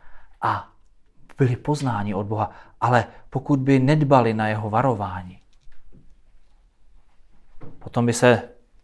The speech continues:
ve skutečnosti prokázalo, že to všechno byl z jejich strany jenom další náboženský pokus, jak získat spasení vlastním způsobem. Že to byla další snaha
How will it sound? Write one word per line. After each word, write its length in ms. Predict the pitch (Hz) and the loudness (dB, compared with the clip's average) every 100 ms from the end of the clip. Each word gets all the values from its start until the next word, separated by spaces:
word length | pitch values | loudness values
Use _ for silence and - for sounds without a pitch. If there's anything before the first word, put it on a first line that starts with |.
| 123 | -2
ve 180 | 117 | 0
skutečnosti 720 | 147 - 131 120 - 113 - 113 | 2 0 -4 -4 -4 -6 -6 -6
prokázalo, 760 | 104 - 98 92 92 87 95 - - _ _ - - - | -6 -6 -8 -8 -10 -12 -14 -20 -20 _ _ -20 -20 -10
že 120 | - | -6
to 100 | - | -4
všechno 540 | - - 143 - 123 | -2 0 0 0 -2
byl 160 | 113 117 | 2 0
z 80 | 110 | 2
jejich 200 | 120 110 | 0 0
strany 280 | - 110 110 | -6 -4 -2
jenom 280 | 110 110 | -2 -2
další 760 | 107 110 117 107 - 117 117 113 - - | 0 2 2 0 -2 -2 -2 -6 -16 -8
náboženský 1040 | 107 98 104 110 107 104 101 - 104 98 - - | -4 -4 -2 -4 -4 -6 -8 -10 -10 -10 -14 -10
pokus, 600 | 98 - 101 104 - - - _ _ - - - | -10 -10 -14 -16 -20 -20 -20 _ _ -20 -20 -10
jak 180 | 104 98 | -8 -4
získat 420 | 101 147 - 104 | -2 -2 -4 -6
spasení 520 | - 117 - 110 107 - - - | -4 -4 -2 -4 -6 -12 -8 -2
vlastním 520 | 117 - - 117 107 | 0 -2 -4 -6 -8
způsobem. 760 | - - 104 - 104 98 101 - - - - - - - - - - - _ - - - - - - - - - - | -10 -12 -10 -10 -10 -10 -10 -12 -18 -20 -20 -20 -20 -20 -20 -20 -20 -20 _ -20 -20 -20 -20 -20 -14 -14 -14 -20 -10
Že 60 | - | -4
to 80 | |
byla 140 | 127 127 | 0 2
další 520 | 120 147 151 - 127 | 4 4 2 2 0
snaha 600 | - - 135 120 110 - | 0 0 0 0 -2 -8